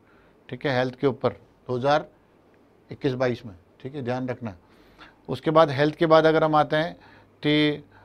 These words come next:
अगर हम हेल्थ की बात करें, सिक्स पॉइंट सेवन परसेंट,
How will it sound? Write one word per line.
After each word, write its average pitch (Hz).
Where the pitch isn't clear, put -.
अगर 135
हम 156
हेल्थ 147
की 156
बात 151
करें, 151
सिक्स -
पॉइंट 170
सेवन 160
परसेंट, 107